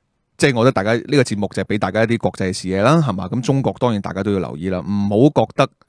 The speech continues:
中國裏邊係相當之穩陣水平如鏡啦，係嘛？即係你，當你覺得 Donald Trump，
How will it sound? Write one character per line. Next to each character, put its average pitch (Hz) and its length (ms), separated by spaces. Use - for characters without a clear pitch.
中 143 360
國 104 220
裏 95 180
邊 95 180
係 95 140
相 120 320
當 117 180
之 110 260
穩 101 560
陣 95 260
水 98 240
平 85 240
如 80 180
鏡 98 220
啦， 107 160
係 98 100
嘛？ 92 180
即 - 120
係 98 300
你， - 100
當 175 160
你 160 120
覺 131 120
得 143 140
Donald 151 360
Trump， 143 300